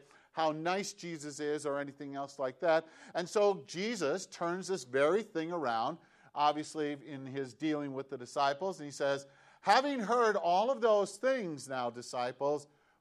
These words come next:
who do you say that I am?"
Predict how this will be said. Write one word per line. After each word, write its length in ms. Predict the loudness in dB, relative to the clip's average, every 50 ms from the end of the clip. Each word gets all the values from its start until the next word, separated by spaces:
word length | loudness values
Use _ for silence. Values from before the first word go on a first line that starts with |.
| _ _
who 180 | -6 -4 -4
do 80 | -2 -4
you 440 | -2 0 0 2 2 2 0 -2 -4 -12 _ _ _ _ _ _ _ _ _ _ _ _ _ _ _ _ _ _ _ _ _ _ _ _ _ _ _ _ _ _ _ _ _
say 240 | -8 -4 -2 -2 -2
that 180 | -2 -2 -2
I 140 | -2 -2 -4
am?" 260 | -4 -6 -8 -8 -10